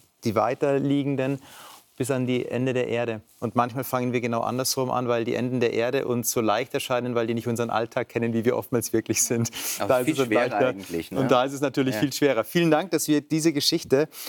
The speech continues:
Speaker 1: oder diese zwei Texte beleuchtet haben. Und danke für eure Gedanken, danke für euer Hiersein. Und ja, mit diesem letzten Gedanken, den wir gerade ausgedrückt haben, möchte ich Sie auch entlassen.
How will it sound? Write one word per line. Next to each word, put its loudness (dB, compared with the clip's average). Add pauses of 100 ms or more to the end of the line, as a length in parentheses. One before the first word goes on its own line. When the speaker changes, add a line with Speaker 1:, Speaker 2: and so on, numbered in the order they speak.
(120)
Speaker 1:
oder 4
diese 2
zwei 2
Texte -4
beleuchtet 0
haben. 0
Und -4
danke -4
für -4
eure 0
Gedanken, -2
danke -6
für 0 (340)
euer 0
Hiersein. -2 (600)
Und -2
ja, 4
mit -4
diesem 0 (220)
letzten 2
Gedanken, 2
den 0
wir 2
gerade 0
ausgedrückt 0
haben, 2 (160)
möchte 2
ich -2
Sie 2
auch 0
entlassen. 0